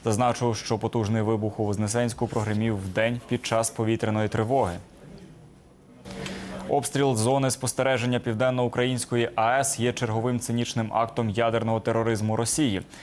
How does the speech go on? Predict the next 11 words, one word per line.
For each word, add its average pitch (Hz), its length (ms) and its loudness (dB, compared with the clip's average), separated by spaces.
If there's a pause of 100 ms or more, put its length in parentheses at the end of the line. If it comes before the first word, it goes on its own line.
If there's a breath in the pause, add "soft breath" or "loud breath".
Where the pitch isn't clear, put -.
(200 loud breath)
Так 131 180 0
в - 20 2
Енергоатомі 120 600 2
відреагували 110 640 2
на 113 160 2
удар 117 340 2
по 117 120 -2
Вознесенську, 110 760 0
розташованому 107 680 -2
поблизу 104 340 -2
станції. 120 540 -2